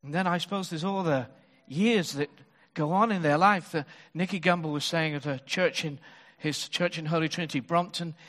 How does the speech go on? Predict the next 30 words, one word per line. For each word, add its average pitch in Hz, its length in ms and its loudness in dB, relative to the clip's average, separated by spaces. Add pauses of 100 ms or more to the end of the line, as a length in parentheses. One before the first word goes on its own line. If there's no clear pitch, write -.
(100)
had 143 180 -2
somebody 185 420 -2
who, 147 320 -4 (260)
uh, 147 260 2 (280)
often 202 320 2
went 185 220 0
to 151 340 -2 (480)
these, 156 400 -2
uh, 156 220 -2 (280)
events 196 400 4
for 160 400 2
older 185 220 4
people. 214 500 2 (380)
And 170 160 4
on 165 140 0
one 196 160 8
particular 202 380 -4
event, 190 280 4
there 180 140 2
was 165 140 -2
a 170 60 2
lady 180 300 4
there 180 380 6
of 160 140 4
a 160 40 2
hundred 220 460 -2
and 220 100 -6
four 208 240 -4
years 185 260 0
old. 131 400 -2